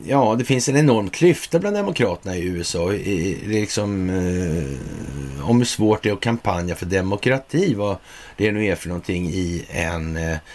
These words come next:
republik som den amerikanska. Alltså, det, det är konstigt alltså. Och det här med demokrati, är inte det kanske lite som ett sånt begrepp som egentligen aldrig har haft någon riktig betydelse?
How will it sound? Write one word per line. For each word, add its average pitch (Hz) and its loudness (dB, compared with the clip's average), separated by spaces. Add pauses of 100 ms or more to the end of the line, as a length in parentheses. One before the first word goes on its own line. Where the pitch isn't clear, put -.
(140)
republik 98 0
som 85 -4
den 80 -2
amerikanska. - -6
Alltså, - -12
det, - -6
det 104 -4
är 117 -4
konstigt - -10
alltså. - -2 (580)
Och 92 2
det 107 6
här 110 2
med 98 -4
demokrati, 92 -2
är 120 4
inte 123 -2
det 123 0
kanske 113 -4
lite - -10
som 104 -10
ett - -12
sånt - -10
begrepp 85 -6
som 82 -10
egentligen 87 -6
aldrig 78 -4
har 87 -4 (440)
haft - -4
någon 90 -6
riktig - -10
betydelse? - -8